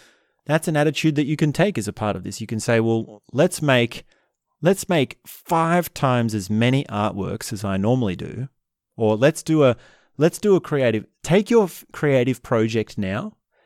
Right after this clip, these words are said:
times it by five, and tell yourself, 'I'm gonna do it five times over. I'm not gonna do it once, I'm gonna do it five times. And I'm gonna do that in five times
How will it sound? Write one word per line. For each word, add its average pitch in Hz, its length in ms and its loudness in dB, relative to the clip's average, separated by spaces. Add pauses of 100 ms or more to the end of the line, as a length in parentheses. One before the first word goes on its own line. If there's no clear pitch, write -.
times 196 380 2
it 202 120 -4
by 113 180 0
five, - 840 -6 (3000)
and 127 160 -2
tell 190 200 4
yourself, 160 320 2
'I'm 139 100 2
gonna 165 160 4
do 139 160 2
it 127 120 2
five 156 480 0
times 127 380 0
over. 98 240 -4
I'm 104 140 -10
not 143 120 -4
gonna 196 160 2
do 143 140 4
it 120 60 2
once, 120 200 -2
I'm 147 60 -2
gonna 139 120 0
do 127 140 2
it 104 60 -6
five 123 460 0
times. 90 540 -10 (1400)
And 123 120 4
I'm 139 60 4
gonna 143 140 6
do 151 180 6
that 160 220 6
in 131 100 2
five 165 460 4
times 110 580 -6